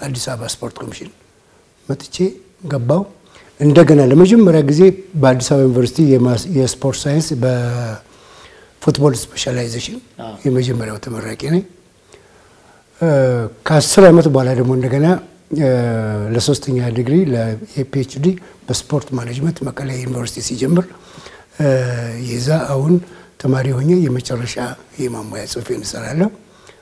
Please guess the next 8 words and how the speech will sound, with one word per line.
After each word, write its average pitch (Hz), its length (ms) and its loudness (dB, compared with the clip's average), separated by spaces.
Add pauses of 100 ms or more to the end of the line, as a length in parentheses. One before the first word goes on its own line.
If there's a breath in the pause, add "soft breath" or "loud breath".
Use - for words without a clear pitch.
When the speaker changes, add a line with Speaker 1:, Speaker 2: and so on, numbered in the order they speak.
(120)
Speaker 1:
በአሁኑ 139 260 -6
ሰዓት 135 300 -12
ኦልሬዲ - 240 -14 (120)
በማጠቃለል 117 720 -8
ላይ 117 140 -10
ነው 113 120 -12
ያለሁት 107 320 -14
እና 160 140 -2